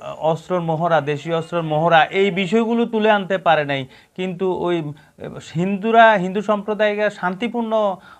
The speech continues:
অবস্থান করেছে কিছুক্ষণ শাহবাগ এবং চট্টগ্রামের সেরাগিতে। এগুলো একেবারে ফলো আপ করে বোঝাচ্ছে যে এই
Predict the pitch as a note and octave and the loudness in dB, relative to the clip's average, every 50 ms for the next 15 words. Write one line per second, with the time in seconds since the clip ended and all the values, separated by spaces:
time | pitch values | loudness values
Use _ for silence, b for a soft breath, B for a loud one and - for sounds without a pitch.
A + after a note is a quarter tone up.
0 | B - D#3 E3 F3 F3+ E3+ - G3+ G3 F#3+ G3 F#3+ F3+ F3 F#3 F3 E3 - E3 | B -2 -2 0 0 0 0 0 0 0 0 -2 -4 -4 -4 -6 -8 -8 -8 -8
1 | E3 E3 E3+ F3+ F3 D#3+ - D#3+ D3+ D3 C#3+ C#3+ D3 D3 C#3+ - C#3 C#3 D3 D#3 | -8 -8 -6 -6 -6 -6 -2 0 2 2 4 4 2 0 0 -2 -6 -6 -6 -6
2 | D3+ - E3 D#3 - D#3+ D3 D3+ D3 D3 C#3+ C#3+ C#3 C3 A#2+ A#2+ B B B B | -6 -6 -6 -6 -6 -4 -2 0 0 0 0 -2 -4 -4 -6 -8 B B B B
3 | - - E3 D#3 D3 C#3 C3+ B2+ A#2 A#2+ G#2+ G#2 b b b b b _ _ - | -4 0 0 2 2 0 -2 -6 -6 -8 -8 -8 b b b b b _ _ -2
4 | - G#3+ G3+ G#3 A#3+ A#3 A#3+ A#3+ A#3 G#3+ A3 G#3 G3 G3+ G3 G3 F3+ - - E3+ | -2 0 0 0 0 2 4 4 4 4 2 2 4 4 4 4 2 0 -2 0
5 | D#3+ E3 F#3 G3+ G#3 G#3 G#3 - F#3+ E3+ D3+ C3 B2 A#2 A#2 - - - C#3 C3 | 2 4 6 6 6 4 2 0 -2 -2 -2 -2 -4 -6 -10 -14 -18 -12 -8 -4
6 | D3 E3+ E3 G#3+ G#3+ G#3 - A3 G#3 F#3 G3+ G#3 A3+ B3 A#3+ A#3+ B B B B | -2 2 4 4 4 4 2 -2 -2 0 0 0 0 -2 -4 -8 B B B B
7 | B - C#3+ C#3 C#3+ C#3+ C#3 C#3 C3+ C3+ | B -6 -4 -2 -2 -2 -2 -4 -8 -8